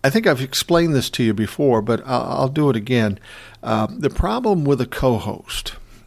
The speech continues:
is finding one who's willing to do it, especially on the topics we talk about. I've said this before, I think I'm one of the few people that truly can exercise their First Amendment right, meaning saying whatever you think.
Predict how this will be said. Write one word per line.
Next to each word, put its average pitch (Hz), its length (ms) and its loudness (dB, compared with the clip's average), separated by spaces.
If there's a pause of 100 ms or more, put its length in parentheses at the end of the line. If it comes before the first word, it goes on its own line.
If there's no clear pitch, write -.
(120)
is 120 160 0
finding 143 560 2
one 110 180 2
who's 107 240 -2
willing 110 360 2
to 104 100 -6
do 113 260 0
it, 95 80 -2
especially 127 580 -2
on 104 120 0
the 98 60 -4
topics 107 500 -2
we 107 120 0
talk 98 320 0
about. - 320 -8 (960)
I've 120 120 -2
said 151 200 2
this 135 140 2
before, 113 420 2
I 104 60 2
think 131 300 -2
I'm 131 160 2
one 120 180 2
of 110 80 -2
the 98 80 -4
few 123 300 -2
people 120 360 -4
that 101 160 -4
truly 143 380 2
can 104 220 0
exercise 104 720 -2
their 98 100 0
First - 380 -2
Amendment 98 400 -2
right, 104 280 -2 (360)
meaning 107 340 2
saying 107 480 0
whatever 104 300 0
you 95 140 -6
think. - 500 -6